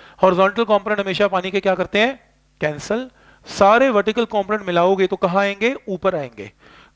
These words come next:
तो net ऊपर का जो component है, जो vertical horizontal force तो ज़ीरो है, vertical के अंदर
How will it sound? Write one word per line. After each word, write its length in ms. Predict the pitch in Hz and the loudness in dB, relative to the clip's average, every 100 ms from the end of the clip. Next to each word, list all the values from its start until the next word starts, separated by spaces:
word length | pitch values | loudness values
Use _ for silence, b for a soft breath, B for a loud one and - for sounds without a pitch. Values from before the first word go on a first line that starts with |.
| - | 0
तो 80 | 220 | 0
net 500 | 190 175 220 - - - _ | -4 -2 -2 -2 -14 -16 _
ऊपर 320 | 196 175 220 | -8 0 0
का 140 | 220 214 | 2 0
जो 120 | 220 | 0
component 600 | 202 180 170 190 185 170 | -2 -2 -2 -4 -4 -4
है, 120 | 143 117 _ _ - | -6 -6 _ _ -20
जो 180 | 165 175 170 170 160 | -4 0 2 0 -2
vertical 360 | 165 180 196 | -2 0 0
horizontal 440 | 170 160 170 160 190 | 0 0 -2 -2 -4
force 240 | - 175 | -2 -2
तो 120 | - | 0
ज़ीरो 280 | 170 160 165 | -2 2 4
है, 140 | 180 254 B B B B | 4 2 B B B B
vertical 520 | - 170 175 233 254 240 | 0 2 2 2 2 2
के 100 | 226 | 2
अंदर 360 | 190 175 131 | 2 -4 -4